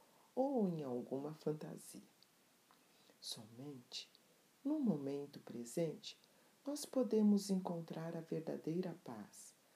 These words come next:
Podemos ser um com Deus, que é. A meditação é o trabalho de sair do passado, deixar o futuro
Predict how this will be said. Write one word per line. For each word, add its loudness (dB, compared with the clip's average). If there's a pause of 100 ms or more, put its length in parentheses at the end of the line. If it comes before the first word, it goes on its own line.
(320)
Podemos 2
ser -4 (100)
um 4 (260)
com 2
Deus, -4 (260)
que -4
é. -6 (2500)
A 6
meditação 0 (640)
é -2
o -2
trabalho -2 (300)
de -6
sair -2
do -6
passado, -10 (640)
deixar 0
o -6
futuro -6